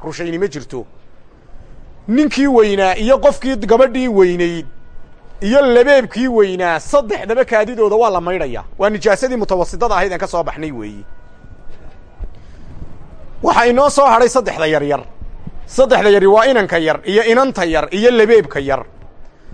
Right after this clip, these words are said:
Saddexda yaryar hadduu wiil yahay ilmaha yari, oo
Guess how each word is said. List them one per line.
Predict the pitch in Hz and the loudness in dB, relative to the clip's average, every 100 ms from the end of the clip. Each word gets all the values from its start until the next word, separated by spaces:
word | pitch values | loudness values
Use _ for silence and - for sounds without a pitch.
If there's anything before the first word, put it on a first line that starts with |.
| - | -16
Saddexda | - 302 262 269 208 226 | 0 2 4 2 4 4
yaryar | 220 254 247 | 4 4 4
hadduu | 220 190 262 254 233 | 2 0 -2 -2 0
wiil | 262 254 214 | 0 0 0
yahay | 202 240 226 | 2 2 2
ilmaha | 220 233 190 | 2 2 0
yari, | 170 156 135 104 - - - - _ - - - - | -2 -2 -4 -8 -18 -18 -20 -20 _ -20 -20 -12 2
oo | 208 | 4